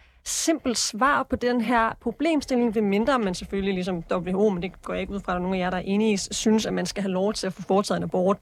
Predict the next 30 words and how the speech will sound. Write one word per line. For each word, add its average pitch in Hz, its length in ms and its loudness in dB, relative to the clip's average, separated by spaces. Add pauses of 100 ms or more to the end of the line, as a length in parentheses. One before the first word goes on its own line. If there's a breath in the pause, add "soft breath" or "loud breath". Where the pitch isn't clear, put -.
dagen 196 240 0
før, 202 340 2
man 175 180 -6
skulle 185 200 -10
føde. 208 360 0 (640 loud breath)
Og 294 120 2
hvis 311 160 0
man 339 120 4
ikke 392 160 0
mener 339 200 0
det, 285 240 -2 (520 soft breath)
så - 140 -4
er 277 160 0
der 294 100 2
ikke 294 160 -4
rigtig 269 200 -2
noget 240 160 0
simpelt 240 340 -4
svar. 277 280 0
Og 254 140 0
jeg 262 80 4
er 294 40 4
ikke 349 160 -2
rigtig 381 220 -2
enig 339 240 2
med 320 120 2
dig 320 100 2
i 294 40 -2
det 285 120 -2
her, 269 140 2